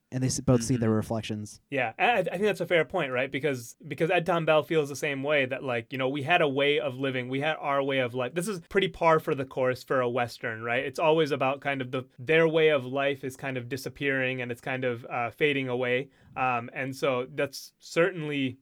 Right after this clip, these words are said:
Speaker 3: very much played up here, but it's a reminiscing about the kind of the, the lifestyle and the,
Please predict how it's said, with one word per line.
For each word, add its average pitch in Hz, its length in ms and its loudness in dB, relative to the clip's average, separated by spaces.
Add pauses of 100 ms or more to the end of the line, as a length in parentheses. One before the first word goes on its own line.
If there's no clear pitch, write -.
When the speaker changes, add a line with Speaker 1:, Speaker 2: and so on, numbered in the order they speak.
(140)
Speaker 3:
very 143 300 0
much 139 240 -6
played 131 220 -2
up 123 140 -4
here, 147 200 0
but 131 260 0
it's - 200 -6
a 147 80 0
reminiscing 170 580 2
about 135 340 0
the 139 80 0
kind 143 200 -2
of 123 100 -4
the, 120 180 -2 (220)
the 139 100 2
lifestyle 139 640 0
and 135 240 -6
the, 120 300 0